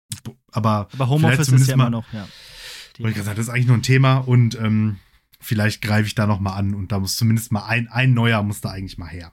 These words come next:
Speaker 2: Ja, genau, genau. Und das, ähm, ja, hat, ist auch ein bisschen so, was dann so Klausurtexte auch so angeht, ne? Die man ja auch immer ganz, ganz wieder, gerne wieder recycelt, weil da ist ja
Speaker 1: Ja.
Speaker 2: noch mehr Arbeit. Da musst du dann Erwartungshorizonte
Speaker 1: Ja.
Speaker 2: und so erstellen.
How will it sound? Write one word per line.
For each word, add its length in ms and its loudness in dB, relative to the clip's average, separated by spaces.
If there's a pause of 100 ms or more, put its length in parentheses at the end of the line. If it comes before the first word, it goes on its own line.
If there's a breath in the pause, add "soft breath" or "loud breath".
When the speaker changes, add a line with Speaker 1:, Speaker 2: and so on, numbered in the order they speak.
(140)
Speaker 2:
Ja, 420 -8 (140)
genau, 300 -8 (100)
genau. 240 -8 (520 loud breath)
Und 180 -4
das, 220 -6 (120)
ähm, 480 -10 (1500)
ja, 360 -4
hat, 200 -6 (300)
ist 380 -16
auch 140 2
ein 120 2
bisschen 300 0
so, 160 0
was 120 2
dann 140 0
so 100 -2
Klausurtexte 840 -2
auch 100 -12
so 120 -14
angeht, 360 -10
ne? 100 -2 (100)
Die 80 -6
man 160 0
ja 140 -2
auch 160 -8
immer 160 -4
ganz, 260 -8
ganz 260 -10
wieder, 180 -6 (300 loud breath)
gerne 340 2
wieder 200 0
recycelt, 360 -2
weil 100 0
da 140 0
ist 100 0
ja 80 4
Speaker 1:
Ja. 60 6
Speaker 2:
noch 320 4
mehr 240 0
Arbeit. 260 -8
Da 60 -4
musst 240 -4
du 40 -8
dann 60 -6
Erwartungshorizonte 1040 -2
Speaker 1:
Ja. 60 -4
Speaker 2:
und 120 -8
so 60 -6
erstellen. 480 -4